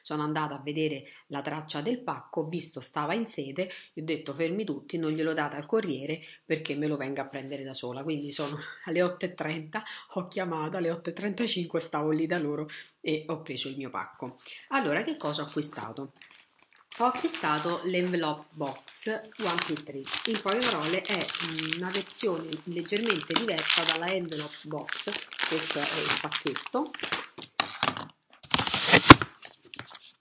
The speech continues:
leggermente diversa dall'envelope box normale. In poche parole questa envelope, mm, fa, eh, buste, fiocchi e scatoline in tre, in tre versioni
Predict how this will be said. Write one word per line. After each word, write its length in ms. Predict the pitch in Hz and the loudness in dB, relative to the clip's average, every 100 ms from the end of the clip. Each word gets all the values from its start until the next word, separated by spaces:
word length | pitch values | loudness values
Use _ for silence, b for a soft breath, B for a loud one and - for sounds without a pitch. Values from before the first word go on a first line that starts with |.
| _ _ - - | _ _ -20 -10
leggermente 640 | - 202 220 233 226 180 190 | 0 2 4 4 4 4 2
diversa 600 | 202 226 185 185 - 208 | 4 6 6 2 2 4
dall'envelope 840 | 190 180 175 175 175 170 170 - - - - _ | 6 6 6 2 2 0 0 -4 -12 -10 -12 _
box 720 | - 170 170 - - 185 170 | -8 -6 6 8 10 6 6
normale. 600 | 170 - 175 156 156 160 170 - - b b b - | 4 10 10 8 2 2 2 2 0 b b b -6
In 160 | 214 | -4
poche 260 | 208 175 190 | 0 0 2
parole 480 | 233 202 175 175 180 | 0 0 0 0 2
questa 320 | 185 180 160 | 0 -2 -4
envelope, 1000 | 165 196 175 156 156 - 208 226 233 - | -2 0 2 0 -4 -8 -2 -2 -4 -6
mm, 400 | 175 165 156 151 143 - | -4 -4 -4 -4 -6 -10
fa, 420 | - 175 156 - | 2 2 2 -2
eh, 200 | 160 151 | -6 -6
buste, 840 | 147 175 185 180 - 160 143 143 B B | -6 -4 -4 -4 -8 -6 -6 -6 B B
fiocchi 680 | - - 170 160 - - 151 | -12 0 0 0 -6 -4 -4
e 100 | 151 | -4
scatoline 720 | 156 - 170 220 190 175 180 180 | -8 -2 0 2 2 0 0 -2
in 240 | 202 185 | -4 -6
tre, 260 | 185 180 175 | -2 -2 -2
in 360 | 180 185 175 160 | -4 -2 -4 -4
tre 180 | 196 | -4
versioni 800 | 180 180 - - 196 170 180 202 | -4 -6 -6 -4 -4 -2 -4 -6